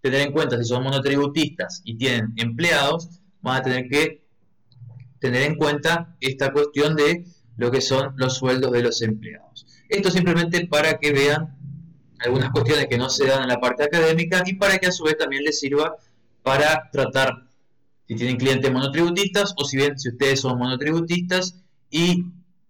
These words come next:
no tenían en cuenta estas cosas, sepan que si bien los ingresos son una parte determinante de las categorías y que alguien sea monotributista o responsable inscripto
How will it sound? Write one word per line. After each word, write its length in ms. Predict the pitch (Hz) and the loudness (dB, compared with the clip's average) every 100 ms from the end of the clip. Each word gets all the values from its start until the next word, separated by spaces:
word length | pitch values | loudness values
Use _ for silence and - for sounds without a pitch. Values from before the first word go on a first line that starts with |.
| _ | _
no 160 | 147 147 | -4 0
tenían 260 | 147 143 147 | 0 0 -2
en 80 | |
cuenta 240 | 147 151 156 | 0 0 0
estas 220 | 160 180 | -2 -2
cosas, 360 | 185 180 190 180 | -2 -2 -2 0
sepan 440 | 156 156 165 165 | -2 0 -2 -2
que 320 | 156 170 175 - _ _ _ _ | 0 -2 -2 -14 _ _ _ _
si 200 | - 135 | -6 0
bien 220 | 147 175 | 4 6
los 100 | 151 | 4
ingresos 520 | 147 139 156 160 135 | 4 2 2 2 -2
son 100 | 139 | -2
una 180 | 139 139 | -4 -2
parte 280 | 143 139 139 | 0 0 0
determinante 600 | 127 127 127 139 135 120 | 0 0 -2 -2 -4 -2
de 60 | 117 | 0
las 160 | 117 | 0
categorías 680 | 117 113 117 117 139 127 110 | -2 -4 0 0 0 -2 -4
y 140 | - 110 | -8 -8
que 100 | 113 | -2
alguien 240 | 127 123 | 0 0
sea 540 | 113 131 127 117 110 _ | 0 0 2 0 -4 _
monotributista 960 | - 120 110 120 120 120 139 139 113 104 | -4 -2 0 2 2 2 -2 -2 -2 -2
o 80 | 110 | -2
responsable 540 | 110 113 113 117 117 | -2 -2 -2 0 0
inscripto 640 | 123 117 143 143 139 143 | -2 -2 -2 0 -2 -2